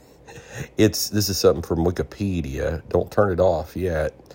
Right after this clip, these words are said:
List of biblical figures identified in extra biblical sources. Fantastic list. Let's get started. Thanks for being here.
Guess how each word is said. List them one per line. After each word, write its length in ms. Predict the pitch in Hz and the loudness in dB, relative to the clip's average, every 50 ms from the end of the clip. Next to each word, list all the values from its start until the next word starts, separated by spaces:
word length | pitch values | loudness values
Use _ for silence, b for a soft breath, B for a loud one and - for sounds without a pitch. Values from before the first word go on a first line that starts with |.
| B B B B B - | B B B B B 2
List 200 | - 165 - - | 2 2 4 2
of 80 | - 95 | 4 4
biblical 400 | 107 101 - 117 98 - - 76 | 4 4 4 2 0 0 -2 -4
figures 480 | - - 104 98 82 76 76 71 69 | 2 2 2 2 4 0 -2 0 -2
identified 540 | 71 69 69 71 85 80 - 80 76 76 73 | 0 0 2 2 2 2 2 2 2 4 2
in 40 | 78 | 0
extra 240 | 78 - - - 76 | 0 -2 -4 -8 -6
biblical 440 | 67 78 78 73 78 73 - 67 | -4 -2 -2 -2 -2 -4 -4 -8
sources. 880 | - - - - 78 76 73 71 - - - - 67 65 58 - - - - b b b b b b b b - | -10 -10 -6 -4 -2 -2 -2 -2 -6 -8 -10 -10 -10 -10 -12 -14 -14 -16 -20 b b b b b b b b 0
Fantastic 1120 | - 92 90 85 80 - - - - - - 110 101 101 - - - - - - - - | 2 2 2 2 0 -4 -8 -12 -6 -4 -2 0 0 -2 -4 -6 -6 -6 -8 -8 -6 -8
list. 560 | 80 73 80 80 71 71 69 67 - - - - B B B B B B B B B B B - | -6 -4 -2 -2 -2 -2 -2 -4 -4 -6 -8 -12 B B B B B B B B B B B -2
Let's 220 | - 107 117 - - | 0 0 0 0 0
get 220 | - 90 82 - | 0 0 0 2
started. 760 | - - - - 87 87 90 90 85 73 69 69 69 - - | 0 0 2 4 6 6 8 6 6 4 0 -2 -4 -2 2
Thanks 320 | - 104 107 104 - - | 4 4 4 4 2 -2
for 160 | - - 85 78 | -2 0 0 0
being 380 | 69 73 80 90 92 82 78 | 2 0 2 2 2 2 2
here. 420 | 76 71 76 73 76 73 71 76 | 0 -2 -4 -2 -2 -2 -4 -4